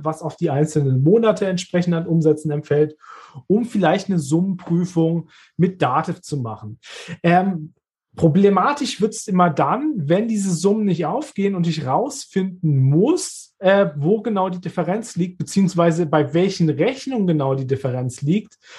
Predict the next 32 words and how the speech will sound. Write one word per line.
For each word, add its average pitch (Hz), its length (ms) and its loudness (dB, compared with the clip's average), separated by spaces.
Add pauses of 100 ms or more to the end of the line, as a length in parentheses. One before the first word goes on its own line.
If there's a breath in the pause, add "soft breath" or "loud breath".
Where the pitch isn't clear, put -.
(180 loud breath)
damit 170 300 4
ich 208 120 -4
das 190 160 -2
auch 180 100 -4
entsprechend 175 500 0
im 196 120 -2
anderen 180 320 0
System 196 360 -2
korrigieren 185 640 0
kann, 139 260 -2
weil 135 120 0
es 127 120 -6
hilft 240 300 -2
mir 180 160 2
halt 160 160 0
nicht 202 240 -2
zu 165 180 -2
wissen, 202 300 2
dass 175 220 -4
da 180 100 4
generell 160 420 0
ein 135 100 -6
Fehler 269 340 0
drin 139 260 -4
ist. 220 340 -6 (360 soft breath)
Ich - 80 -16
kann 190 160 0
ja 180 80 2
schlecht 185 240 -2
die 160 80 0
Summe 220 420 2
einbuchen, 156 720 -2